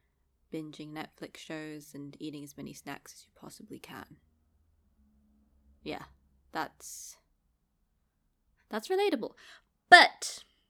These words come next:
I struggled, <laughs> as many people did during the pandemic, but in different ways that I'm sure many will have had experience, will have experienced as well.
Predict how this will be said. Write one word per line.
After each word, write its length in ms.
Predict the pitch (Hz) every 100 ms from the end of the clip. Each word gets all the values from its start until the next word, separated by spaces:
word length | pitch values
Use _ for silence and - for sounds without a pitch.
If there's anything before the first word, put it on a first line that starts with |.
| _ _ _ _ - - - -
I 840 | 277 311 320 311 302 294 269 214 - _ _ _ _ _ _ _ _ _ _ _ _ _ -
struggled, 580 | - 359 359 170 - - - -
<laughs> 220 | - -
as 300 | 226 247 214
many 240 | 214 202 202
people 240 | 202 180
did 180 | - 156
during 200 | - -
the 60 |
pandemic, 560 | 147 156 147 156 - - - - -
but 220 | 226 220
in 440 | 202 214 214 214 214 - - _ _ _ -
different 300 | 240 233 185
ways 640 | 170 165 170 170 - - - _ -
that 360 | 165 151 95 - _ - _ _ -
I'm 140 | 156 160
sure 220 | - 175
many 400 | 165 160 160 151
will 260 | - 151 151
have 300 | - 151 147 -
had 140 | - -
experience, 800 | - - - 170 160 - - -
will 180 | 185 202
have 200 | 196 170 -
experienced 540 | - - 160 - -
as 100 | 196
well. 360 | 233 233 226